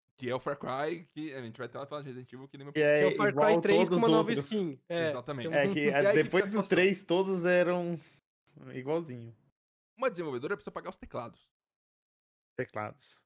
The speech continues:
Speaker 2: E as
Speaker 1: Entende?
Speaker 2: cadeiras também do
Speaker 1: E as
Speaker 2: escritório.
Speaker 1: cadeiras. E os
Speaker 3: Que são
Speaker 1: monitores.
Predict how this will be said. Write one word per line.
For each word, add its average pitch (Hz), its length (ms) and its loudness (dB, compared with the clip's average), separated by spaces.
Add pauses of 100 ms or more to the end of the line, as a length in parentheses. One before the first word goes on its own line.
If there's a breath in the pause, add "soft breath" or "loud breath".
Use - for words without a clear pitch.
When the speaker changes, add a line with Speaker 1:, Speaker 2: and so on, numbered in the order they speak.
(100)
Speaker 2:
E 131 120 -4
as 135 80 -2
Speaker 1:
Entende? 143 140 -10
Speaker 2:
cadeiras 131 460 0
também 120 260 -6
do 113 120 -2
Speaker 1:
E 117 40 -4
as 120 60 -8 (140)
Speaker 2:
escritório. 113 60 -8 (160)
Speaker 1:
cadeiras. 117 460 -8 (180)
E 110 60 -20
os 101 80 -20
Speaker 3:
Que 120 240 -14
são 151 120 -10
Speaker 1:
monitores. 113 200 -2